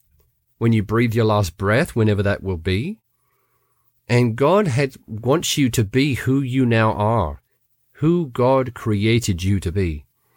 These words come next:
And that's one of the primary reasons that we spend most of the time on this radio program talking about your identity in Christ, because if you don't know who you are,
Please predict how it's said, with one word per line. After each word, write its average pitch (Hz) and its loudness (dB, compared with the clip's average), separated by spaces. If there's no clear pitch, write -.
And 135 2
that's 240 0
one 156 0
of 156 2
the 120 0
primary 143 2
reasons 110 0
that 107 0
we 117 -2
spend 113 0
most 151 2
of 165 0
the 160 -2
time 127 0
on 107 2
this 107 -2
radio 107 0
program 101 -2
talking 127 -2
about 117 0
your 104 0
identity 117 0
in 123 0
Christ, 143 0
because 131 0
if 139 0
you 127 -2
don't 185 0
know 190 2
who 175 0
you 117 -2
are, 127 0